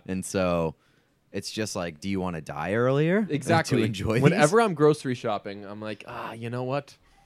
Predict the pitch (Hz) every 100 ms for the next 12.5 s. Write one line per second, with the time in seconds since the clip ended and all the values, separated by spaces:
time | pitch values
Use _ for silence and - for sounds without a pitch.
0 | _ _ _ - 139 202 190 117 120 131
1 | - 120 147 226 175 185 101 123 170 185
2 | 202 196 - - 160 143 127 117 - -
3 | _ - 127 156 135 143 - _ _ _
4 | - 117 117 113 127 160 170 - 139 143
5 | 175 175 139 151 170 180 - 135 127 120
6 | 110 - 123 120 135 151 120 160 165 131
7 | 104 82 87 107 73 87 82 98 104 -
8 | 85 80 135 107 87 - _ _ - 127
9 | - - - 143 - 110 - 123 85 -
10 | 127 120 95 92 - - _ _ _ -
11 | 131 117 110 - _ _ _ _ _ _
12 | - 104 110 98 90